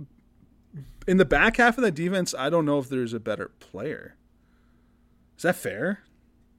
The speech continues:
Like, excluding the, the front.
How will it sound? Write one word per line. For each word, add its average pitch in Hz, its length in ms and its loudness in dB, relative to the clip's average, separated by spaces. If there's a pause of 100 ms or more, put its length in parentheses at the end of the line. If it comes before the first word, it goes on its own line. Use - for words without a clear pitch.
(800)
Like, 180 120 2
excluding 214 520 4
the, 202 80 6
the 175 200 -2
front. - 500 -6